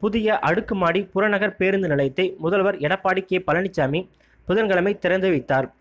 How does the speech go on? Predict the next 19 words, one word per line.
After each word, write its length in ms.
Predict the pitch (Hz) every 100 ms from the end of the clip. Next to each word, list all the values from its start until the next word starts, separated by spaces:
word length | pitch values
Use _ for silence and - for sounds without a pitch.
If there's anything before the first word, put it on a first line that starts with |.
| _ _
So, 400 | - 147 143 143
புதுசா 480 | 226 262 190 190 -
ஒரு 220 | 156 180
பேருந்து 280 | 185 196 196
நிலையம் 240 | 156 156
திறந்து 240 | 165 151 156
வச்சிருக்காங்க. 440 | 131 127 127 185
எங்க 280 | 135 147 165
அப்படின்னு 120 | 139
பார்த்தீங்கன்னா, 280 | 127 120 170 285 _ _ - 143
மாதாவரத்துல, 520 | 165 196 180 131 123
அதாவது 160 | 143 180
கோயம்பேடுல 640 | 165 208 180 139 156 233 -
பேருந்து 380 | 165 196 185 170 147 135 123 117 - - _ _ _ _ _ _ _ _ _ _ _ _
போக்குவரத்து 440 | 190 208 226 185 160
நெரிசல் 320 | 160 202 170
கட்டுப்படுத்தும் 500 | 151 160 170 156 143
நோக்கில் 360 | 165 151 208
இந்த 300 | 160 147 214